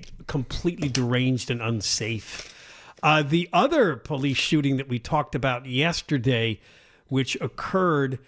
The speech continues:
uh, on Monday night, was the shooting of a California Highway Patrol officer in Studio City. This is the story of, uh, the shooter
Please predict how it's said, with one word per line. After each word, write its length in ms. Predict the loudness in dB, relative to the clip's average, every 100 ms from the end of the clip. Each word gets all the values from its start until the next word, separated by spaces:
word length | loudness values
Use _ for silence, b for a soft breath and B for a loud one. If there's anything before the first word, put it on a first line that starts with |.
| b b
uh, 240 | -8 -6 -2
on 300 | 0 0 -4
Monday 560 | -4 0 2 2 2 2
night, 400 | 0 0 -2 -2
was 220 | -2 -2
the 120 | -2
shooting 460 | -2 0 2 2 2
of 180 | 0 0
a 240 | 0 -2 -6 _ _ _ -16
California 640 | -6 0 0 0 0 0
Highway 360 | 0 0 2 0
Patrol 460 | 0 -6 -2 0 2
officer 500 | 0 -2 0 -2 B B B B B _
in 200 | 0 2
Studio 600 | 2 0 0 2 2 2 2
City. 520 | 0 0 0 -4 -10 b b b -10
This 400 | 0 2 2 -2
is 140 | -4
the 80 | -4
story 540 | -4 0 2 2 2 2
of, 200 | 0 0
uh, 320 | 2 0 -2
the 140 | -4
shooter 560 | 0 0 2 2 0